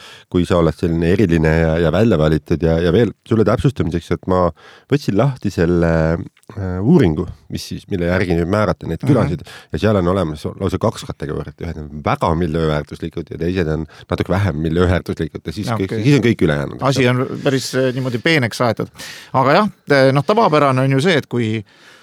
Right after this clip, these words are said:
Speaker 2: hakatakse mingisuguseid, äh, määramisi tegema, eks ju, muinsus- või, või miljöö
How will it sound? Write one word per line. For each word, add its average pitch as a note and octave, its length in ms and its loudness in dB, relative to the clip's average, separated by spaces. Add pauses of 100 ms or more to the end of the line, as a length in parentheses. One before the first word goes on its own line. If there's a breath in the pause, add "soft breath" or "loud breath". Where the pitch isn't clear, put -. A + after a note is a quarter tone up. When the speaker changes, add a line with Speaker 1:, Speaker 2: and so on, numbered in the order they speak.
(440 soft breath)
Speaker 2:
hakatakse C3+ 560 0
mingisuguseid, B2 1000 -2
äh, B2 140 -2 (520)
määramisi B2+ 580 0
tegema, B2+ 640 2
eks - 220 -8
ju, A#2 120 -2 (600)
muinsus- A#2 460 -4
või, A#2 260 -2
või A2+ 240 0
miljöö A#2 540 4